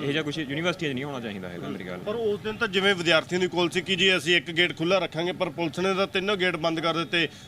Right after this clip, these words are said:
Speaker 2: ਲੱਗਦਾ ਨਹੀਂ ਕਿ, ਕਿ ਇੱਕ ਤਰੀਕੇ ਦੇ ਜਿਹੜੀ ਉਸ ਸਮੇਂ ਪ੍ਰਵੋਕ ਹੋਏ ਲੋਕੀ ਬੈਰੀਕੇਡ ਤੋੜ ਕੇ ਆਉਣ ਵਾਸਤੇ ਮਜਬੂਰ ਹੋਏ?
Speaker 1: ਬਿਲਕੁਲ, ਇਹਨਾਂ ਨੇ ਕਿਹਾ ਸੀ ਕਿ ਅਸੀਂ ਇੱਕ ਗੇਟ ਖੋਲਾਂਗੇ। ਉਹ ਤੋਂ ਪਹਿਲਾਂ ਅਸੀਂ ਗੇਟ ਨੰਬਰ ਇੱਕ ਤੇ ਇੱਥੇ ਆਏ, ਇੱਕ ਵਾਰ ਖੋਲ੍ਹਤਾ,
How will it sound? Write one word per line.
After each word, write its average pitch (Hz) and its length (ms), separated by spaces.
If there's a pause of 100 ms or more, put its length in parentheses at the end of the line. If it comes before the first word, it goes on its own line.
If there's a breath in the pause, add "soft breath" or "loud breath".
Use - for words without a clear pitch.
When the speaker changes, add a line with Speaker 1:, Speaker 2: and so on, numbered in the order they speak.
(120)
Speaker 2:
ਲੱਗਦਾ 160 380
ਨਹੀਂ 220 100
ਕਿ, 220 120
ਕਿ 220 300
ਇੱਕ 196 200
ਤਰੀਕੇ 196 300
ਦੇ 202 80
ਜਿਹੜੀ 202 180
ਉਸ 190 240
ਸਮੇਂ 196 220
ਪ੍ਰਵੋਕ 180 480
ਹੋਏ 185 240
ਲੋਕੀ 170 320
ਬੈਰੀਕੇਡ 160 440
ਤੋੜ 170 220
ਕੇ 175 120
ਆਉਣ 165 220
ਵਾਸਤੇ 156 260
ਮਜਬੂਰ 143 340
ਹੋਏ? 139 180
Speaker 1:
ਬਿਲਕੁਲ, 147 280
ਇਹਨਾਂ 196 160
ਨੇ 220 60
ਕਿਹਾ 170 260
ਸੀ 185 100
ਕਿ 180 80
ਅਸੀਂ 175 120
ਇੱਕ 180 100
ਗੇਟ 170 200
ਖੋਲਾਂਗੇ। 117 460 (260)
ਉਹ 156 60
ਤੋਂ 196 80
ਪਹਿਲਾਂ 190 460
ਅਸੀਂ 175 120
ਗੇਟ 175 180
ਨੰਬਰ 175 220
ਇੱਕ 175 120
ਤੇ 170 100
ਇੱਥੇ 170 200
ਆਏ, 170 160
ਇੱਕ 170 120
ਵਾਰ 175 160
ਖੋਲ੍ਹਤਾ, 131 480